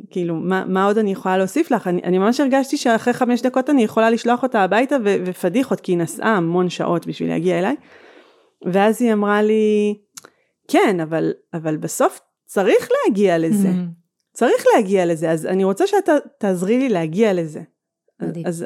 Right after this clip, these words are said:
Speaker 1: אמרתי לה, אמרתי, "אבל למה?" עכשיו, זוג ש-, שכבר יש ילדים, זאת אומרת, זה לא הסיבה של פרו ורבו, ו-,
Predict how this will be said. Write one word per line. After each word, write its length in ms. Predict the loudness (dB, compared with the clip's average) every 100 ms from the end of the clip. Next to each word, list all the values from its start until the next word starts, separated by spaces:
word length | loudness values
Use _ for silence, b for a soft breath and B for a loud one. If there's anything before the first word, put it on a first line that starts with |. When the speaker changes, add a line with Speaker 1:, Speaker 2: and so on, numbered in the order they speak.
| -6
Speaker 1:
אמרתי 320 | -2 0 2 0
לה, 80 | -2 _ _ _ -6
אמרתי, 280 | -6 -4 -2
"אבל 160 | -2 -2
למה?" 340 | 0 0 -2 -8
עכשיו, 260 | -6 -6
זוג 260 | -2 -2 -2
ש-, 100 | -6 -10 -12
שכבר 360 | -8 -6 -2 0
יש 220 | 0 0
ילדים, 540 | 0 0 2 2 2
זאת 100 | 0
אומרת, 180 | -2 0
זה 100 | 2
לא 200 | 4 2
הסיבה 360 | 0 -2 0 0
של 160 | -2
פרו 320 | -2 0 2
ורבו, 380 | 0 0 0
ו-, 60 | 0